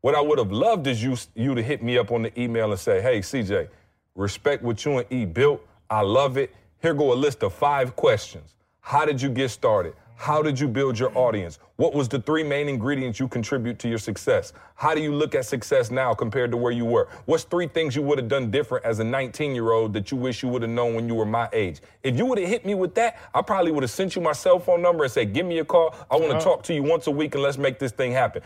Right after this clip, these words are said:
Speaker 1: But you hit me and said, "Can E come on my show today?" And the most v-, views you got is a hundred and thirty-two views.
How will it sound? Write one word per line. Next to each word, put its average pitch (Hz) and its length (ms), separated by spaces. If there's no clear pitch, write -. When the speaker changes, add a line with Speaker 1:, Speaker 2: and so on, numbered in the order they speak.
Speaker 1:
But 113 160
you 208 180
hit 208 200
me 151 140
and 131 80
said, 127 360
"Can 139 220
E 202 160
come 180 200
on 175 120
my 170 100
show 160 280
today?" 135 540
And 151 140
the 151 40
most 165 260
v-, 147 180
views 156 300
you 175 80
got 165 200
is 110 100
a 117 100
hundred 160 300
and 143 120
thirty-two 160 400
views. 120 360